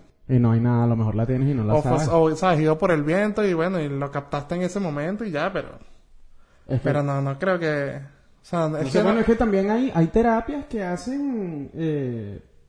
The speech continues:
Speaker 1: con olores también.
Speaker 2: Sí, y no conozco a alguien que tenga una fobia así bien pronunciada como pa, pa
Speaker 1: Yo
Speaker 2: poder
Speaker 1: sí.
Speaker 2: preguntarle, "Mira, ok,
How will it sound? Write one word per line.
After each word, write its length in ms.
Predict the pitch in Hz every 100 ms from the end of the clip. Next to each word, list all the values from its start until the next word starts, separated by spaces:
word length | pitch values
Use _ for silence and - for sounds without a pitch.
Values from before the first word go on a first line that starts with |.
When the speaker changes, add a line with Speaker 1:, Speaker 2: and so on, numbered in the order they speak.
| _
Speaker 1:
con 180 | - 147
olores 400 | 127 151 202 110
también. 520 | 131 135 175 117 - _ _ _ _ _
Speaker 2:
Sí, 140 | - 151
y 80 | 175
no 120 | 175
conozco 420 | 202 214 208 226
a 80 | 208
alguien 260 | 208 214 208
que 100 | 175
tenga 720 | 160 156 175 185 185 185 180
una 220 | 165 175
fobia 380 | - 175 170 175
así 360 | 175 180 175 170
bien 300 | 165 170 170
pronunciada 640 | 175 165 147 147 143 147
como 200 | 180 147
pa, 260 | 143 135 - - - -
pa 80 | 151
Speaker 1:
Yo 20 |
Speaker 2:
poder 160 | 151
Speaker 1:
sí. 40 | 127
Speaker 2:
preguntarle, 380 | 202 185 180 160
"Mira, 280 | 196 147 -
ok, 140 | 165